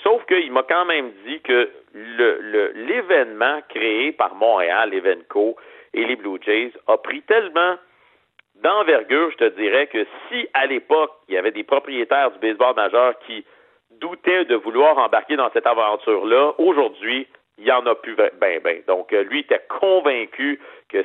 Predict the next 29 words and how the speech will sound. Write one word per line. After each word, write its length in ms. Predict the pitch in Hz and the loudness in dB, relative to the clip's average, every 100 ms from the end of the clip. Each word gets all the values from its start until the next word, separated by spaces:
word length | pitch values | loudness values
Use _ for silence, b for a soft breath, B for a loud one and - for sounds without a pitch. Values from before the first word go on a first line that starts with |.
| - | -2
si 80 | 156 | 0
on 140 | 139 | 0
voulait 280 | 98 107 110 | 0 2 2
reproduire 680 | 104 151 123 127 117 143 120 | 4 2 4 2 2 0 0
encore 280 | 98 117 110 | 0 0 -2
une 100 | 95 | 0
fois 200 | 127 120 | 0 2
l'événement, 520 | 98 90 95 113 123 B B - | 2 0 0 0 0 B B -14
qu'on 120 | 90 | -10
serait 160 | 92 85 | -8 -2
capable 460 | 135 - 139 - | 0 2 0 2
de 60 | 101 | 0
convaincre, 600 | - 98 90 113 127 113 b b b - | 0 -2 0 0 -2 -6 b b b -6
euh, 480 | 78 67 62 64 98 | -4 -2 -2 -2 -2
n'importe 460 | 147 156 147 - 110 | -2 0 0 2 2
quelle 180 | 123 | 2
équipe 360 | 101 - 127 127 | 0 0 -2 0
de 80 | 95 | -2
venir 240 | 87 113 90 | -2 -6 -6
ici, 180 | - | -8
peut-être 420 | 143 113 143 135 104 | -2 0 2 2 0
à 100 | - | 2
part 200 | 123 117 | 2 2
les 100 | 101 | 0
Yankees, 560 | 92 85 120 127 131 101 | -4 -6 -8 -8 -6 -6
mais 100 | 90 | -4
pour 160 | 117 | 0
le 80 | 110 | 2
reste, 360 | 92 110 127 | 2 2 0